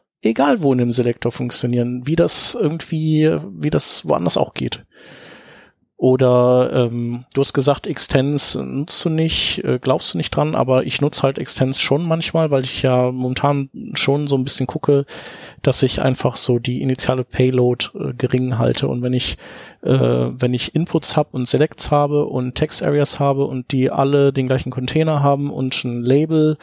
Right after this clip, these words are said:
und so, dann, ähm, oder mit eben nur so geringe Abweichungen, dann finde ich eigentlich so das Nutzen von Extends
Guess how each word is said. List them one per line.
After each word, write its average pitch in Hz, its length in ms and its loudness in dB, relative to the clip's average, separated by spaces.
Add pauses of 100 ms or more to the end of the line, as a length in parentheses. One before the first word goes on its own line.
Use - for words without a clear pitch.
(460)
und 131 220 -2
so, 135 240 2
dann, 123 640 0
ähm, 123 560 -4 (140)
oder - 500 -6
mit - 380 -2 (160)
eben 139 240 0
nur 139 100 4
so 131 120 0
geringe 165 300 4
Abweichungen, 151 760 0 (500)
dann 131 600 2
finde 151 320 0
ich 147 140 0
eigentlich 143 340 -2
so 135 540 0
das 135 260 -2
Nutzen 139 400 0
von 131 300 -2
Extends - 800 -2